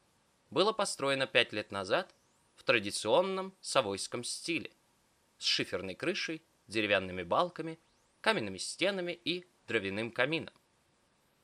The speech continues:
Оно было двухэтажным, с четырьмя спальнями. Столько спален Виктору было не нужно –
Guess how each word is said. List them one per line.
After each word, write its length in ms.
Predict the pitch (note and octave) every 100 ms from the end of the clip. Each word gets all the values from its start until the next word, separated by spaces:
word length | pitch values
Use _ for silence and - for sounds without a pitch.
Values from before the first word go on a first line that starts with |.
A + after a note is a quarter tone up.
| _
Оно 240 | C#3 G#3+
было 180 | A3 G#3
двухэтажным, 680 | E3+ E3+ B2+ A2 D3 D#3 E3+
с 60 | E3+
четырьмя 480 | - C3 A2+ G#2+ G#2
спальнями. 600 | - F#2+ F#2 F#2+ G2+ - _ _ _ _ _ _
Столько 400 | - - A#3 G#3+
спален 380 | - F#3+ F#3 E3+
Виктору 320 | D#3 - D3+
было 200 | C3 C3+
не 140 | C3+ D#3
нужно – 400 | G3+ - -